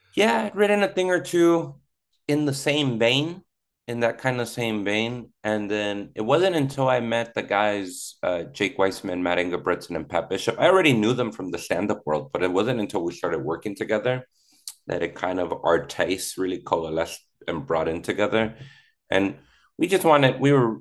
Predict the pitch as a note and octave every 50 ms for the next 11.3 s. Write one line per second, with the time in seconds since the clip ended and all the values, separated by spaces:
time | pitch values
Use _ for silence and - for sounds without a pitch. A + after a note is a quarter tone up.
0 | - - C3+ B2+ A2+ G#2+ G#2 A2+ A2+ G#2 G#2+ G#2+ G2+ A2 G#2+ G#2 G2 F#2+ F#2 -
1 | G#2 F#2 E2+ E2+ - - E2+ E2+ E2+ F2 E2+ E2 E2+ E2 D2 C#2+ E2+ D#2 D2+ D2
2 | D2 - - E2 E2 E2 D#2+ D2 D#2+ E2 D#2 D2+ - E2 D#2+ D#2 D2+ - D#2 D2+
3 | C#2+ - - D#2 D2+ D#2 E2 F#2 F2+ F2 F#2 E2+ D#2+ - - _ _ _ _ _
4 | - F#2+ G2 G2 G#2 G#2 A#2 B2+ C3 A2+ G#2+ G#2 G#2 G2+ - - G2+ F2+ - -
5 | G2+ F#2 F#2 F#2+ F#2 F2+ - - F2 E2 E2+ E2+ - - _ _ _ _ _ _
6 | _ _ - F#2 G2 F#2+ D#2 - - _ - G#2+ G#2+ C3 C#3+ C#3 C3 A2+ - -
7 | A2+ - - - - F#2 - - - F#2+ G2+ G2 F#2+ F2+ D#2+ D#2 C#2 - - E2+
8 | D#2 D#2 D2 C#2+ C#2 - _ _ _ _ _ _ _ _ _ _ - - - -
9 | - F2+ E2+ E2+ F2+ F2 F#2+ G2+ G#2 A2 G#2+ - - E2 D#2 - D#2 D#2+ D#2+ -
10 | - D#2+ D2+ E2 E2 D2+ C#2+ C#2 - - D#2+ D#2 D#2+ F2 F2+ F#2 G2 G2 A#2 A#2+
11 | B2 A#2+ - - - -